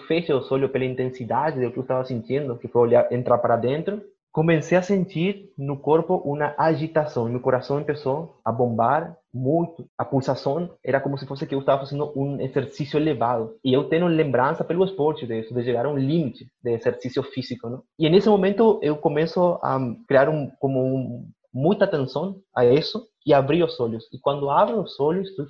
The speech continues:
frente ao apartamento da minha casa. E aí começou a, a,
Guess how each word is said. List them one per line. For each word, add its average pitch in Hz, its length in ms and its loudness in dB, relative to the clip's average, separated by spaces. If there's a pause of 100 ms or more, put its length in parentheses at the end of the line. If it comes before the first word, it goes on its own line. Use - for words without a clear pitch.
(140)
frente 180 320 -4
ao 165 80 -4
apartamento 127 680 -10
da 120 80 -10
minha 110 140 -10
casa. 113 200 -14 (300)
E 120 140 2
aí 131 600 2
começou 131 520 0
a, 123 200 -4
a, 113 140 -2